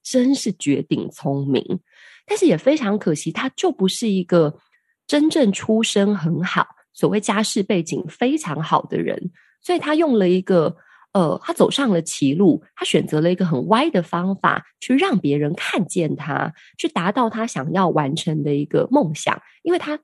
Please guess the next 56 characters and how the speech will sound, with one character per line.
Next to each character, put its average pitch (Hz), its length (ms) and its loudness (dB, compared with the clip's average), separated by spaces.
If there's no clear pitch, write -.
确 339 260 2
实 - 220 -2
不 220 160 -2
单 208 240 0
单 208 200 2
只 - 160 -2
是 196 140 -2
像 185 300 0
另 247 160 2
外 208 160 0
一 - 20 -4
部 185 160 0
片， 180 240 -2
那 175 100 0
个 156 160 0
《Tinder 202 380 0
大 180 160 -4
骗 170 240 0
图》 139 240 0
里 131 140 -2
面， 156 240 -2
就 160 140 -4
是 156 260 2
骗 214 180 2
财 131 220 -4
骗 160 260 -2
色 151 220 -4
这 151 100 -2
么 135 100 -2
简 - 240 -8
单， 139 240 -2
她 381 80 0
有 294 120 4
她 214 160 -4
自 240 160 -4
己 151 200 -4
想 160 240 -6
要 190 260 2
完 160 180 -2
成 147 300 -2
的 147 140 -2
一 147 140 -4
个， 156 340 0
就 208 120 -6
是 196 180 2
艺 277 140 6
术 170 280 -2
殿 160 260 0
堂 - 280 -6
的 143 100 -2
一 139 100 -2
个 139 140 -4
理 131 260 -2
想。 - 240 -6
但 359 160 -2
是 294 380 0